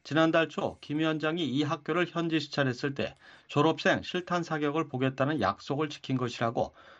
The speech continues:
조선중앙통신은 전했습니다. 오진우 포병 종합군관학교의 소재지와 김 위원장의 방문 일자는 보도에 적시되지 않았습니다. 조선중앙통신에 따르면 포 실탄 사격은 가상 전투 상황에 따라 진행됐습니다.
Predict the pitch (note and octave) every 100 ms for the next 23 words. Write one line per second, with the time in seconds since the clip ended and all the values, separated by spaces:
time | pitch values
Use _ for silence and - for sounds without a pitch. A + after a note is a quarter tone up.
0 | - C#3 D3 D3+ D3 C3+ C3 A2+ A2+ D3
1 | D3 C3 G#2+ G#2 E2+ - - _ - -
2 | - - - D3 D#3+ G3 F#3 - F#3 F#3
3 | - C#3 D#3+ - C#3 C#3+ D3 C3+ D#3 D#3+
4 | C#3+ D#3 D#3 D3+ B2 C#2+ - _ _ -
5 | C#3+ D#3 D3+ D3+ F3+ F#3 C3+ C#3+ C#3+ C3
6 | D#3+ D3+ F2 D#2+ - C#3 D#3 C3+ - C3+
7 | D#3 C#3 A2+ A#2+ B2+ A2+ G2 F2 - -
8 | _ _ - - - - _ - D3 F3
9 | F3 F3 E3+ D#3+ E3 D#3+ D#3 E3+ C3 F2
10 | - - F#3 - F3+ E3+ D#3+ D#3 D#3+ D3+
11 | E2+ F#2 - C#3 E3+ F3+ C3+ C#3 D3+ C#3+
12 | C#3+ C3+ A2+ G#2+ F#2+ C#3 C#3 B2 A2 F#2
13 | - E2 C#2+ C#2+ -